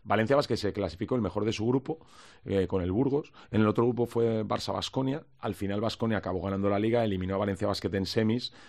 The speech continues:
eh, ganó con Bildoza, creo que de, de M V P.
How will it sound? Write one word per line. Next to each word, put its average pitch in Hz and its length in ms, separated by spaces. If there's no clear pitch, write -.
eh, 90 1080
ganó 98 420
con 101 300
Bildoza, 85 420
creo 92 180
que 90 120
de, 92 260
de 90 160
M 92 100
V 92 140
P. 120 220